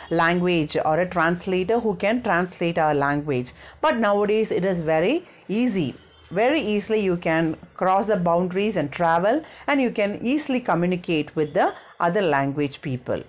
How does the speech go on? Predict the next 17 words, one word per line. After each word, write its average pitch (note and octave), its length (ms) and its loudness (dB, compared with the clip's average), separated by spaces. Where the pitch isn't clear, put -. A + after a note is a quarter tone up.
Before C4+ 300 2
winding B3+ 320 2
up B3 180 0
today's G#3+ 300 0
session, F3 460 0
let G#3 120 0
us D4+ 140 -2
have G3 220 2
a G3+ 100 2
recap G3+ 420 0
of G3 220 -2
what D#3 260 0
we A3 140 0
learned F#3 560 0
in E3+ 220 0
the B3 80 -2
session. - 500 -4